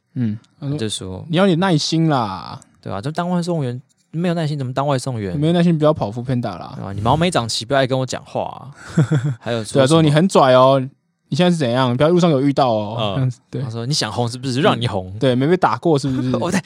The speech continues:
Speaker 2: 哎，讲没被打过真的很凶哎。
Speaker 1: 真的，真的很凶哎。然后
Speaker 2: 是。
Speaker 1: 那，那个，那个，那个外送员也没有示弱，他就说，“你现在是威胁我是不是？”
Speaker 2: 对啊。
Speaker 1: 对。
Speaker 2: 他想说，可能我，反正我头上有录影，你就打打看啊。
Speaker 1: 对。<laughs> 而且我戴全罩式安全帽。
Speaker 2: <laughs> 对啊，你打看，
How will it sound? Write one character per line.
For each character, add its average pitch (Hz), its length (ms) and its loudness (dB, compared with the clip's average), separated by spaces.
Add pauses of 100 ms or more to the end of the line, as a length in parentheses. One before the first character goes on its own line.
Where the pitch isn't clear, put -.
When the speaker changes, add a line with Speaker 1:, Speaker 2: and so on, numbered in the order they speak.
(160)
Speaker 2:
哎， 202 160 -8
讲 143 180 -6
没 139 120 -8
被 233 120 2
打 - 100 -6
过 208 200 2
真 208 100 0
的 208 60 2
很 143 100 2
凶 180 300 0
哎。 156 160 0 (100)
Speaker 1:
真 175 120 0
的， - 20 2
真 220 140 2
的 254 40 4
很 185 120 2
凶 107 260 -4
哎。 117 80 -14 (120)
然 147 120 2
后 190 100 6
Speaker 2:
是。 254 140 0
Speaker 1:
那， 208 180 -2 (240)
那 202 120 2
个， 185 100 4
那 202 140 2
个， 143 340 4 (360)
那 185 100 0
个 165 100 0
外 170 100 4
送 170 140 0
员 123 80 2
也 113 60 0
没 117 100 0
有 117 180 -2
示 - 360 -4
弱， 120 180 2
他 127 60 2
就 135 80 -2
说 131 300 0
，“你 127 100 -4
现 151 80 2
在 156 40 4
是 156 60 2
威 151 140 4
胁 120 120 -4
我 107 160 -4
是 101 120 -14
不 90 40 -12
是？” - 160 -16 (220)
Speaker 2:
对 123 100 -8
啊。 101 200 -12 (240)
Speaker 1:
对。 107 280 -10
Speaker 2:
他 156 100 -4
想 117 100 -2
说， 127 140 0
可 107 120 -4
能 101 140 -2
我， 95 80 -4
反 95 160 -6
正 117 120 -4
我 110 40 -2
头 98 180 -6
上 107 140 -2
有 90 80 -6
录 104 160 -4
影， 104 100 -12 (340)
你 110 40 -6
就 127 120 2
打 110 120 4
打 117 140 2
看 107 240 0
啊。 - 40 -10
Speaker 1:
对。 170 760 4
<laughs> - 40 -
而 151 40 4
且 165 120 4
我 135 160 4
戴 139 180 2
全 131 200 -2
罩 131 180 0
式 127 180 -2
安 123 80 4
全 139 140 4
帽。 - 20 0
Speaker 2:
<laughs> 120 80 6
对 - 20 6
啊， 113 140 6 (260)
你 143 80 -4
打 131 240 0
看， 170 160 4